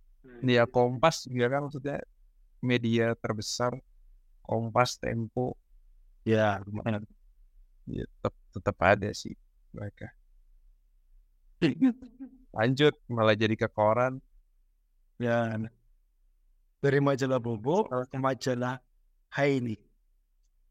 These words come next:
Speaker 1: Hai.
Speaker 2: Kamu tahu majalah Hai umur berapa?
Speaker 1: Di WhatsApp. Mula-, majalah Hai. Ya, itu aku ketemunya di tempat Pak D Budeku di Kebumen, karena dia, eh,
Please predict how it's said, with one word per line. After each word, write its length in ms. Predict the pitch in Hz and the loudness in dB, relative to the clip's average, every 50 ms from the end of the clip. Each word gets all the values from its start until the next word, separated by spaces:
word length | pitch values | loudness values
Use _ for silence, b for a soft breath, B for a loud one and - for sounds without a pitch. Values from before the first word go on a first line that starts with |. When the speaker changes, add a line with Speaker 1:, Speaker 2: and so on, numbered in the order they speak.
| _ _ _ _ _ | _ _ _ _ _
Speaker 1:
Hai. 320 | - 110 110 110 104 104 | -4 -2 -2 -2 -2 -4
Speaker 2:
Kamu 240 | - 131 151 175 170 | -4 -2 0 0 2
tahu 80 | 165 165 | 2 2
majalah 400 | 170 170 156 123 143 139 139 - | 2 2 2 0 0 -2 -2 -2
Hai 160 | 143 170 180 | -2 -2 -2
umur 240 | 180 170 165 151 143 | 0 0 -2 0 0
berapa? 400 | 143 135 123 117 135 113 - - _ _ _ _ _ - | 0 0 0 0 -2 -4 -6 -10 _ _ _ _ _ -14
Speaker 1:
Di 160 | - 113 110 | -10 -8 -6
WhatsApp. 400 | 107 104 104 - - 98 92 - _ _ _ _ _ _ _ _ _ _ _ _ _ _ - | -6 -6 -6 -6 -8 -12 -12 -12 _ _ _ _ _ _ _ _ _ _ _ _ _ _ -4
Mula-, 320 | 113 120 123 123 123 - _ - | 0 2 2 2 0 -4 _ -4
majalah 640 | 123 131 123 120 131 123 120 120 117 113 104 - - | -2 -2 0 2 2 4 4 6 4 4 2 -2 -6
Hai. 320 | 127 143 151 165 175 185 196 - _ _ _ _ _ _ _ _ _ _ _ _ _ _ _ _ - _ _ - - - - _ - _ _ _ _ _ _ _ _ _ _ _ - - _ _ _ _ _ _ _ - | -4 -2 -2 -2 -2 -4 -8 -14 _ _ _ _ _ _ _ _ _ _ _ _ _ _ _ _ -20 _ _ -20 -20 -20 -20 _ -20 _ _ _ _ _ _ _ _ _ _ _ -20 -20 _ _ _ _ _ _ _ -4
Ya, 160 | - 135 135 | 0 4 4
itu 160 | 165 175 - | 4 4 4
aku 240 | 202 185 - 208 185 | 2 0 0 -2 -8
ketemunya 400 | - - - 175 165 165 180 202 | -4 0 0 2 2 2 2 0
di 320 | 151 139 143 143 143 139 - | 0 0 0 0 -2 -2 -4
tempat 480 | - 147 143 131 - 143 139 139 _ _ _ _ _ _ _ _ _ | -6 -8 -8 -4 -2 -2 -2 -4 _ _ _ _ _ _ _ _ _
Pak 240 | - 135 123 110 127 | 0 0 2 2 2
D 160 | 127 127 127 | 2 0 0
Budeku 560 | 120 120 120 120 127 143 - - 135 139 160 | 0 -2 -2 0 0 0 -2 -4 -6 -6 -6
di 160 | 143 113 110 - | -6 -6 -8 -8
Kebumen, 480 | 123 110 117 123 127 123 127 135 143 | -6 -6 -4 -2 0 0 0 0 0
karena 240 | 139 131 120 135 139 | 0 0 0 0 0
dia, 240 | 127 120 123 131 143 151 - _ _ _ _ _ _ _ _ _ _ _ _ _ - | -2 0 0 0 -2 -2 -6 _ _ _ _ _ _ _ _ _ _ _ _ _ 2
eh, 560 | 120 127 123 123 123 123 120 120 120 120 | 4 4 4 4 4 2 2 2 0 -2